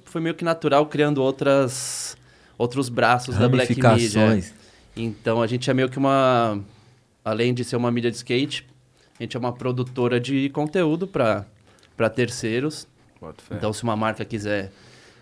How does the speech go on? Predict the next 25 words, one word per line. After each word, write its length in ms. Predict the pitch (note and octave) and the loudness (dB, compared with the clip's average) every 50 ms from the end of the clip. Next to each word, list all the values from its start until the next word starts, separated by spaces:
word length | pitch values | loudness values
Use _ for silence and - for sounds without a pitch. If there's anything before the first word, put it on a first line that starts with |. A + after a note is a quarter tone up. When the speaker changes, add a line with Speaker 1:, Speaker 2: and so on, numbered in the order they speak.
| _ _ | _ _
Speaker 1:
criar 180 | - A2+ A2+ | 2 4 4
um 80 | A2+ A2+ | 4 2
conteúdo 720 | G#2+ - A#2 A#2+ A2+ - - A#2 A2+ A#2 A#2+ B2+ B2 A#2+ | 0 -2 -2 -2 -2 0 0 2 2 4 2 0 0 -2
que 140 | A2+ - - | -6 -4 -4
não 160 | A#2 A#2 A#2+ A2+ | -2 -2 -2 -2
seja 340 | - - A#2+ B2 B2 C3 B2 | -2 0 0 2 2 2 2
direcionado 520 | A#2 B2 A#2+ A#2 - A#2+ A#2 A2+ A#2 A2+ | 2 2 2 0 0 0 -2 -2 -2 -2
pro, 380 | - - A2+ A2+ G#2+ G#2 G#2 G2+ - - - - - - - _ - - - - - - | -4 -4 -4 -4 -4 -4 -6 -10 -14 -18 -20 -20 -20 -20 -20 _ -20 -20 -20 -20 -18 -6
pra 140 | - A#2 | -4 -4
Black 300 | A2 G#2 A2+ G#2+ - - | -2 0 -2 -4 -2 -4
Media, 200 | A2 A2+ A2+ A2 | -4 -4 -4 -4
por 140 | G#2 G#2 A2 | -4 -4 -4
exemplo, 320 | A2 G#2+ G#2 A#2 G2+ G#2+ G#2 | -4 -2 -4 -4 -6 -8 -10
pra, 240 | - G#2+ F#2+ F#2 - - - - _ _ _ _ _ _ _ _ _ _ _ - - _ | -10 -10 -10 -10 -12 -18 -20 -20 _ _ _ _ _ _ _ _ _ _ _ -20 -20 _
pra 180 | - - G#2 G#2 | -4 -2 0 0
eles 240 | G#2+ A2 A2 G#2+ G2+ | 0 0 -2 -4 -4
mesmos, 280 | G#2 G2+ A2 A2 A2+ A2+ | -4 -4 -4 -4 -4 -4
a 40 | G#2 | -6
gente 220 | G#2+ G#2+ G#2 - | -6 -8 -10 -12
cria. 460 | - - A2 G#2+ A#2 B2 C3+ D3+ E3 D#3+ - - - E3 F3 - - - - - B2+ - | -12 -8 -6 -4 -2 0 0 0 -2 -4 -8 -8 -8 -8 -8 -8 -8 -10 -10 -10 -10 -4
E 120 | - C3+ C3+ | 2 6 6
ao 80 | C#3 | 8
longo 180 | C#3+ D3+ D#3+ D#3 | 8 8 6 4
do 80 | D#3 D3+ | 2 2
tempo 640 | D3+ D3+ D3 D3 D3+ D3+ D3+ D#3+ D#3+ D#3+ D#3+ D#3 | 4 4 6 6 4 2 2 0 0 0 0 -2